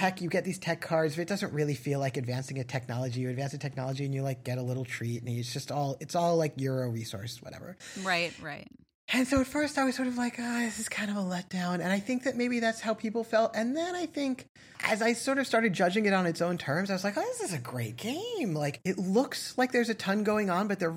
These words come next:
Speaker 1: there really isn't when you,
Speaker 2: Mm-hmm.
Speaker 1: when you sit down to play it. You can teach it pretty easily. You, if you haven't played it in a while, you can get back into it pretty easily. If it's later in the day and you're a little tired, you can play it, right? It's, it's
Speaker 2: Totally.
Speaker 1: like a crunchy,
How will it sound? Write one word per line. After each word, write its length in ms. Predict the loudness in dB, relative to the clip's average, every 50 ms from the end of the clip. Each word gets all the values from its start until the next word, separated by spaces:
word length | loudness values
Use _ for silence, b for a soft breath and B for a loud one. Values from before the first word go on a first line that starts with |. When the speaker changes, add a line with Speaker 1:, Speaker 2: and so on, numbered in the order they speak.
| -4 -6
Speaker 1:
there 100 | -4 -4
really 420 | -4 -2 -2 0 0 0 0 0 0
isn't 320 | 0 0 2 0 0 0
when 200 | 0 0 0 2
you, 240 | 2 0 0 -2 -2
Speaker 2:
Mm-hmm. 100 | -4 -4 -4 -2
Speaker 1:
when 140 | -2 0 0
you 100 | 0 0
sit 300 | -2 -4 -6 -4 -4 -2
down 140 | 0 0 0
to 60 | 0
play 160 | 2 0 0
it. 60 | 0
You 60 | 0
can 140 | -2 -4 -4
teach 260 | -4 -4 -4 -4 -2
it 60 | -4 -2
pretty 220 | -2 -2 -2 0
easily. 580 | -2 -2 -2 -2 0 0 0 2 2 0 0 -2 B B B -4
You, 100 | -4 -2
if 100 | -2 2
you 60 | 2
haven't 200 | 2 2 2 0 0
played 180 | 2 2 2
it 80 | 2 2
in 60 | 2
a 40 | 2
while, 220 | 2 4 4 4
you 60 | 4
can 100 | 2 2
get 160 | 0 0 0 2
back 240 | 0 0 0 0
into 200 | 0 0 0 0
it 120 | 0 0 0
pretty 160 | -2 -2 -2
easily. 480 | 0 -2 -2 -2 0 0 0 0 0 -2 B B B B -4
If 220 | -4 -2 -2 -2
it's 240 | -4 -4 -6 -8 -2
later 260 | 2 4 6 6 6 6
in 100 | 6 4
the 60 | 4
day 420 | 4 6 6 8 8 8 8 6 6
and 80 | 4
you're 100 | 4 4
a 80 | 6 6
little 220 | 6 4 4 2
tired, 440 | 2 0 2 4 4 4 4 4 2
you 60 | 0
can 140 | 0 -2 -2
play 300 | 0 2 4 6 6 6
it, 160 | 4 2 0 0
right? 240 | 2 2 4 2
It's, 180 | 2 0 -2 -4
it's 80 | -4 -4 -2 2
Speaker 2:
Totally. 40 | 2
Speaker 1:
like 160 | 2 4 4
a 240 | 4 4 4 4 B B B -12
crunchy, 960 | -12 -10 -6 -2 2 4 4 4 2 2 0 0 2 2 4 4 2 0 -2